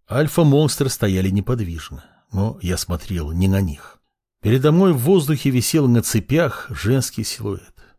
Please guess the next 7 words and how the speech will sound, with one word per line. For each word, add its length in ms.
Сквозь 380
тьму 420
я 160
не 80
мог 200
разобрать 460
деталей. 560